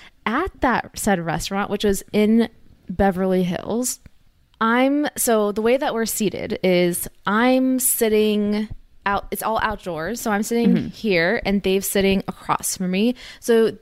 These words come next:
Speaker 1: Dave can see pretty much the entrance and, like, everyone, like, coming in, I would say. And I'm, my back is to, like, the entrance.
Speaker 2: Mm-hmm.
Speaker 1: Okay. So Dave's just, like, kind of looking over my shoulder, and he's like,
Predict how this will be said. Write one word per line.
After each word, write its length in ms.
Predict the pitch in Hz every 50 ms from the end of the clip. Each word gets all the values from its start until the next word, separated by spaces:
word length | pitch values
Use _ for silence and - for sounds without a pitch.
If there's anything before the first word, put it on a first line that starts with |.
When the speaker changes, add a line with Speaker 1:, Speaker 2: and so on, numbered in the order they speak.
| _ -
Speaker 1:
Dave 220 | - 214 226 240
can 160 | 233 294 294
see 580 | 311 - - - 226 214 208 214 214 220 202 - _
pretty 160 | - - 240
much 220 | 240 226 214 208 -
the 200 | - - - -
entrance 480 | 165 170 180 - - 285 311 320 -
and, 60 | - 233
like, 140 | 202 196 -
everyone, 480 | - 190 185 185 196 196 190 190 180
like, 160 | 180 165 - -
coming 440 | - - - 190 175 170 165 160
in, 200 | 151 160 160 185
I 100 | 202 196
would 140 | 214 214 214
say. 320 | - - 254 247 254 269 -
And 100 | - 196
I'm, 220 | 180 180 180 175 -
my 120 | - 190 190
back 320 | 175 - 156 139 - -
is 140 | 220 - - -
to, 100 | - 170
like, 260 | 151 - - - - -
the 180 | 175 - 151 -
entrance. 560 | 147 151 - - - - - - - - - - - - - -
Speaker 2:
Mm-hmm. 480 | - 226 220 208 190 165 - - - 190
Speaker 1:
Okay. 200 | 202 196 - - _ - - - - - - - _ _ _ -
So 440 | - - - 240 233 233 233 226
Dave's 400 | 214 214 240 240 262 277 262 -
just, 200 | - 285 285 254
like, 240 | 277 277 262 254 - -
kind 380 | - - - 208 202 202 202 226
of 120 | 233 196
looking 320 | 180 185 185 196 202 -
over 220 | - 180 180 180 185
my 140 | 190 170 165
shoulder, 640 | - - 165 156 151 160 185 202 214 240 254 262 -
and 260 | - - 196 190 190
he's 240 | 190 202 196 190 -
like, 200 | 196 185 180 -